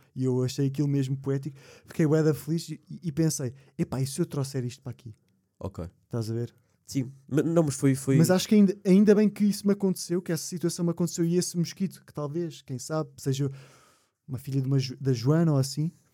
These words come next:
Speaker 1: ele, para, para saber, tipo,
Speaker 2: Sim.
Speaker 1: a tua história.
Speaker 2: É verdade.
Speaker 1: Percebes? O teu
Speaker 2: Mas foi, foi, foi muito
Speaker 1: Foi
Speaker 2: intenso,
Speaker 1: muito
Speaker 2: não
Speaker 1: intenso,
Speaker 2: foi?
Speaker 1: foi muito
Speaker 2: Foi, foi.
Speaker 1: intenso, sim.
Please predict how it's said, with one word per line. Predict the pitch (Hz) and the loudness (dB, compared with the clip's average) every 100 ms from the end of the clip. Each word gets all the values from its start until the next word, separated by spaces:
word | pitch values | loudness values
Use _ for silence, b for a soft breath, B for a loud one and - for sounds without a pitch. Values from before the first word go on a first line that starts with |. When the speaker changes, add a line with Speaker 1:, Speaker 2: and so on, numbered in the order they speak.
| b b b | b b b
Speaker 1:
ele, | 170 170 _ _ - | -2 -2 _ _ 4
para, | 196 208 202 - | 6 6 2 0
para | 208 | 0
saber, | 196 208 214 | 0 2 0
tipo, | 208 214 208 214 208 208 b _ | 0 -4 -2 -2 -2 -6 b _
Speaker 2:
Sim. | - 110 - _ - | -6 -6 -6 _ -4
Speaker 1:
a | 170 | 0
tua | 196 | 2
história. | 175 - 165 143 - _ _ _ - | 0 -2 -6 -6 -12 _ _ _ -2
Speaker 2:
É | 101 | -2
verdade. | 98 92 - _ _ | 0 -4 -4 _ _
Speaker 1:
Percebes? | - _ 175 | -20 _ -2
O | |
teu | 139 180 185 170 156 - _ _ - | 2 4 6 4 2 -6 _ _ -4
Speaker 2:
Mas | 101 | -2
foi, | 110 90 | 0 -2
foi, | - 110 - | 0 -4 -4
foi | 107 | -6
muito | 101 107 - 117 | -4 -6 -6 -6
Speaker 1:
Foi | 107 | -4
Speaker 2:
intenso, | 110 143 | -2 0
Speaker 1:
muito | - | 2
Speaker 2:
não | 143 | 0
Speaker 1:
intenso, | 131 113 | -4 -4
Speaker 2:
foi? | 85 | -4
Speaker 1:
foi | 120 | -4
muito | 123 | -4
Speaker 2:
Foi, | - | -4
foi. | - 110 | -4 -6
Speaker 1:
intenso, | - | -8
sim. | - | -16